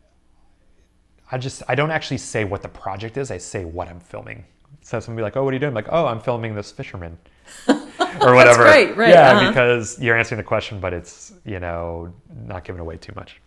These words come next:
Speaker 2: At the end of the day, when Currency is finished and out there, what type of impact do you want it to have? What do you want it to do?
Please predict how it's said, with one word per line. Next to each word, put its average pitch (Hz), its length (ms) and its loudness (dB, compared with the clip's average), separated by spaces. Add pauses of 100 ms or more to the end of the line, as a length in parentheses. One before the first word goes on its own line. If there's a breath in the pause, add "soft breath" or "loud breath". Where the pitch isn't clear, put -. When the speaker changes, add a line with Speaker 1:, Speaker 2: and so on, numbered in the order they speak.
(1000)
Speaker 2:
At 220 100 -6
the 190 120 -6
end 254 120 -2
of 269 100 -4
the 240 60 -2
day, 202 440 -2
when 175 260 -4
Currency 175 540 -4
is 156 320 -2
finished - 640 -6
and 147 180 -10
out 147 220 -6
there, 151 320 -6
what 156 480 -10
type 226 160 -6
of 180 160 -10
impact 160 400 -6
do 139 80 -6
you 139 40 -4
want 143 120 -6
it 139 60 -10
to 147 80 -10
have? 139 280 -8
What 135 100 -4
do 170 60 -4
you 170 80 -4
want 165 160 -6
it - 100 -10
to - 80 -10
do? 139 280 -8